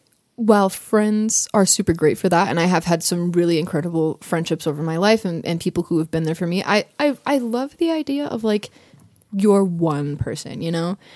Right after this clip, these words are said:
Um, so to me, like, that idea is, is super beautiful, and I want to be a part of that.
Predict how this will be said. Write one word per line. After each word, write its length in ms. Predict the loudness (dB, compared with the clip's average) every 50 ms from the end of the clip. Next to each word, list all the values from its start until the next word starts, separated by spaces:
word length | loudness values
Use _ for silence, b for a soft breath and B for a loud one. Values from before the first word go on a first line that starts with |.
| b b b b _
Um, 340 | 0 0 2 2 0 -2 -2 0
so 400 | 4 4 6 6 6 4 2 -2 -2
to 120 | 0 4
me, 380 | 4 6 6 6 6 4 4 4
like, 280 | 4 2 2 2 2 2
that 200 | 2 2 2 2
idea 340 | 0 0 0 2 0 0
is, 340 | 0 0 -2 -2 -4 -6 -6 _
is 300 | -4 -4 -4 -4 -6 -10 -10
super 320 | -10 -4 -2 -2 -2 -2 -2
beautiful, 540 | -2 -2 -2 -2 -2 0 0 2 2 2
and 380 | 0 0 -2 -4 -4 -4 -6 -8 -6 -4
I 320 | -2 -2 0 0 -2 -4 -6 _ _ _ _ _ -14
want 400 | -8 -4 -2 -2 -2 -2 -4 -4
to 100 | -4 -2
be 140 | -2 -2 -2
a 60 | -2
part 240 | -4 -4 -4 -4 -6
of 120 | -6 -6
that. 280 | -6 -6 -6 -8 -10 -12